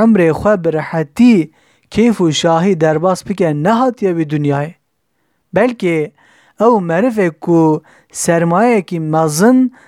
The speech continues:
di destê wî de heye, li wî derê tevê ticaretê bezirganiyê ji bo ku li ser saadetê jiyanekî ebedî daîmî bixebite hatiye. Sermaye ku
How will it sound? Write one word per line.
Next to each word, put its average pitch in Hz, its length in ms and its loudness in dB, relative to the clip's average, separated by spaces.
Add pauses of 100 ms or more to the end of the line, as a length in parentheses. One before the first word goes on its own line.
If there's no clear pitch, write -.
(120)
di 170 60 -2
destê 180 560 0
wî 214 140 0
de 175 160 2
heye, 190 540 2 (560)
li 165 60 2
wî 220 160 4 (100)
derê 196 440 2 (480)
tevê 208 320 2 (120)
ticaretê 165 760 0 (180)
bezirganiyê 160 1120 0 (320)
ji 156 260 -2
bo 233 220 2
ku 160 340 -4 (320)
li 160 160 0
ser 214 260 0
saadetê 165 720 -2
jiyanekî 185 600 -2 (100)
ebedî 196 720 2 (420)
daîmî 170 760 0
bixebite 190 420 -2
hatiye. 147 380 -8 (1400)
Sermaye 185 680 0
ku 180 180 -4